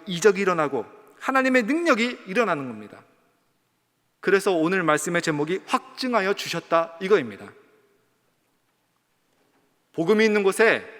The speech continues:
그 복음이 진리라는 것을, 정말이라는 것을, 진짜라는 것을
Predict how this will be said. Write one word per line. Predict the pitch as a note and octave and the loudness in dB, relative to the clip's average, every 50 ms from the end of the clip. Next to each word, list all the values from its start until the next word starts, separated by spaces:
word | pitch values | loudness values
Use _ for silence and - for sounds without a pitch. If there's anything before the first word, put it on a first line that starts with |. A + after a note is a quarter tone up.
| - - - _ _ _ _ _ _ _ _ _ _ | -20 -20 -20 _ _ _ _ _ _ _ _ _ _
그 | - - A3+ | -6 -6 -4
복음이 | - - G3+ F#3+ G#3+ G#3+ A3+ A3+ A3+ A3+ A3+ - - - - - - - _ _ _ _ _ _ _ _ _ _ _ _ _ _ _ _ _ _ _ _ _ _ _ _ | 0 0 0 2 2 4 4 4 2 2 -2 -8 -14 -18 -20 -20 -20 -20 _ _ _ _ _ _ _ _ _ _ _ _ _ _ _ _ _ _ _ _ _ _ _ _
진리라는 | - - A3 B3 B3+ B3+ A#3+ A3 G3+ F#3+ | 0 2 4 4 6 6 6 4 4 2
것을, | F3+ - - D3+ A#2+ F#2+ - - - - - - _ _ _ _ _ _ _ _ _ _ _ _ _ _ _ _ | 0 0 0 0 0 -2 -6 -14 -20 -20 -20 -20 _ _ _ _ _ _ _ _ _ _ _ _ _ _ _ _
정말이라는 | - F3 F3+ G#3+ A3+ B3 B3 B3 B3 A3+ G#3 | -4 0 2 6 6 6 6 6 4 4 2
것을, | G3 F3+ - E3+ C#3+ A2+ - - - - - - - | 0 0 0 0 -2 -2 -4 -10 -20 -20 -20 -14 -6
진짜라는 | - G#3 A#3+ B3 D4 C4+ B3+ A#3+ A3 | -4 -2 2 4 6 6 6 6 4
것을 | G#3+ G#3 G3+ - A#3+ G3+ C3 G#2 | 4 2 4 4 2 2 2 0